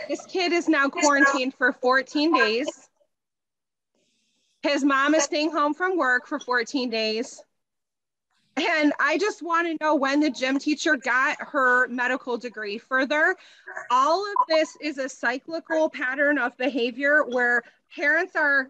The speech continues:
frustrated, parents are upset, they're taking their concerns to the school. The school is then cyclically telling them, "Go to the health department." And what does the health department do? They either block us,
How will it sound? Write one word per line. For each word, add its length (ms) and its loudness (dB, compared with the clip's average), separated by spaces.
frustrated, 840 -2
parents 400 0
are 300 0
upset, 580 -4
they're 160 0
taking 400 -4
their 160 0
concerns 760 -2
to 160 -10
the 100 -6
school. 580 -2
The 140 -2
school 520 0
is 200 2
then 240 0
cyclically 800 -6
telling 420 0
them, 380 0
"Go 160 4
to 60 0
the 120 0
health 260 0
department." 520 -2
And 140 2
what 160 0
does 160 -2
the 80 -2
health 220 0
department 440 0
do? 200 0
They 120 -2
either 280 -2
block 500 -2
us, 460 -2